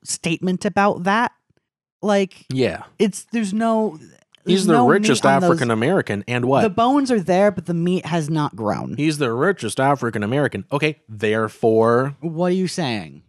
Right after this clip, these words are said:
Speaker 1: What
Speaker 2: Are you
Speaker 1: exactly
Speaker 2: saying,
Speaker 1: are you saying?
Speaker 2: are you saying that race, actual, like, like, full-on hate crimes at his factories should be excused? Is that what you're
Speaker 1: I
Speaker 2: saying?
Speaker 1: don't, yeah, exactly. Like, I think the n-,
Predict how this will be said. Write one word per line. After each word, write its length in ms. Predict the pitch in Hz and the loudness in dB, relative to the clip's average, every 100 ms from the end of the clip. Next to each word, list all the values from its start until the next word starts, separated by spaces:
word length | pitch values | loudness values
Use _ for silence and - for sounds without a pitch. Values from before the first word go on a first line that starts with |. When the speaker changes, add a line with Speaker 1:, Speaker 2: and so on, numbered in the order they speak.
| - | -12
Speaker 1:
What 280 | 151 180 220 | -4 -2 2
Speaker 2:
Are 100 | 131 | 2
you 120 | 135 | 2
Speaker 1:
exactly 400 | 147 147 139 143 147 | 0 0 2 2 2
Speaker 2:
saying, 200 | 151 165 | 2 0
Speaker 1:
are 60 | |
you 120 | 143 135 | -2 -4
saying? 400 | - 113 95 78 | -4 -4 -2 0
Speaker 2:
are 120 | 127 | 2
you 140 | 131 | 0
saying 680 | 123 - 131 131 131 131 135 - 113 | -2 0 0 2 0 0 -2 -4 0
that 440 | 113 110 104 - _ _ - | 2 2 0 -4 _ _ -10
race, 480 | 104 101 113 127 - | -6 -2 -2 -2 -4
actual, 720 | 110 139 - 143 135 131 120 | -2 -2 -2 0 2 2 2
like, 360 | 113 104 98 - _ _ - | 0 0 -4 -12 _ _ -10
like, 140 | 113 - | -8 -4
full-on 540 | - 185 175 151 135 | 4 6 6 4 0
hate 340 | - 165 185 | -2 -2 -2
crimes 600 | - 135 110 98 92 - - | 0 0 0 -2 -6 -10 -8
at 180 | 120 123 | -4 -2
his 200 | 131 123 | -2 -2
factories 760 | - 127 120 - 104 92 90 - _ _ _ | 0 2 0 -2 -4 -4 -8 -12 _ _ _
should 240 | - 113 | -6 -4
be 120 | 107 107 | -2 -6
excused? 680 | - - 139 208 185 - - _ - | -6 -2 2 2 0 -8 -16 _ -6
Is 80 | 117 | 0
that 160 | 123 147 | 2 4
what 100 | 156 | 2
you're 60 | |
Speaker 1:
I 20 | |
Speaker 2:
saying? 400 | 160 196 196 214 | 2 2 4 2
Speaker 1:
don't, 80 | - | 0
yeah, 220 | 240 190 139 | 0 0 -2
exactly. 340 | 175 180 147 | -2 -4 -2
Like, 220 | 175 190 - | -2 -2 -2
I 80 | 208 | -2
think 420 | 254 262 - - _ _ _ _ _ - | -2 -4 -6 -20 _ _ _ _ _ -10
the 160 | 175 180 | -4 -2
n-, 200 | 170 | -4